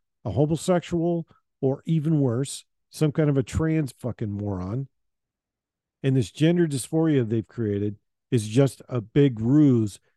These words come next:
so that they can kill off the female species in this. It, they're like, they're trying to pedestalize women and destro-, destroy women at the same time.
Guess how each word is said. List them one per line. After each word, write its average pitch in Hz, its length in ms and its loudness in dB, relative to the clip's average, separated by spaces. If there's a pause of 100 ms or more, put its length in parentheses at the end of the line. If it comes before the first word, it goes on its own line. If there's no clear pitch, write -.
(120)
so - 200 0
that 117 180 2
they 123 140 0
can 101 200 -8
kill 156 340 0
off 120 340 0 (220)
the 110 80 -6
female 131 460 -2
species 117 540 -6
in 95 140 -8
this. 92 200 -12 (400)
It, 127 180 -12
they're 131 120 -6
like, 113 260 -8
they're 135 120 -2
trying 165 320 0
to 113 100 2
pedestalize 165 840 -2
women 156 320 -2
and 107 100 -8
destro-, 127 360 -8
destroy 131 480 -2
women 120 280 -2
at 101 100 -8
the 104 60 -12
same 98 280 -8
time. 87 300 -16